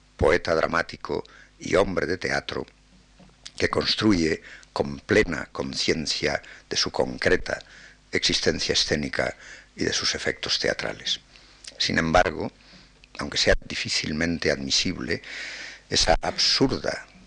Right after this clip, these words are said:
desfuncionalización de los signos de teatralidad del texto se hace en buena medida, con la mejor intención, cada vez que se lee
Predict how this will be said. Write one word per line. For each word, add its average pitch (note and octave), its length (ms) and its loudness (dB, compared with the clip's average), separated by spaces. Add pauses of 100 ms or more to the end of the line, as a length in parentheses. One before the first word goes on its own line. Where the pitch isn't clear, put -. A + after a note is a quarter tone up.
desfuncionalización - 1500 2 (380)
de - 80 -2
los - 280 2
signos G2+ 360 2
de E2 80 0
teatralidad D2+ 640 2
del C2+ 200 -4
texto - 500 0 (600)
se - 160 4
hace - 240 2
en E2 180 0
buena G2 260 4
medida, E2+ 540 2 (300)
con C2+ 160 -6
la B1 80 -4
mejor - 300 0
intención, D2 520 0 (640)
cada E2+ 220 6
vez G#2 220 4
que - 140 -2
se - 220 2
lee F2 320 0